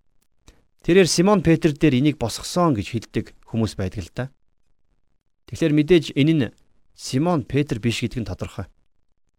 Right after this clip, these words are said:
Зарим хүмүүс Симон Петрийн хэлсэн итгэлийн үчил дээр Христ өөрийн чуулганыг барих болно гэж ойлгодог хүмүүс байдаг. Энэ бас л тийм биш.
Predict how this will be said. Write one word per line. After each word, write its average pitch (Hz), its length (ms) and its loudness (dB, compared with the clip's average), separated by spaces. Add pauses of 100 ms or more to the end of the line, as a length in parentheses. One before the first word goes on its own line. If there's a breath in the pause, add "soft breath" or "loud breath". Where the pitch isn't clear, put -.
(540 loud breath)
Зарим 208 240 4
хүмүүс 208 240 4
Симон 196 400 0
Петрийн 180 320 4
хэлсэн 147 480 -2
итгэлийн 156 400 -2
үчил 139 320 -2
дээр 165 320 2 (320)
Христ 151 400 0
өөрийн 143 320 2
чуулганыг 117 480 -4
барих 110 240 -4
болно 120 400 2
гэж - 320 -8 (960)
ойлгодог 120 400 2
хүмүүс 92 240 -10
байдаг. 87 240 -14 (1200)
Энэ 123 160 0
бас 101 160 -4
л 185 80 -10
тийм 95 240 -6
биш. - 240 -16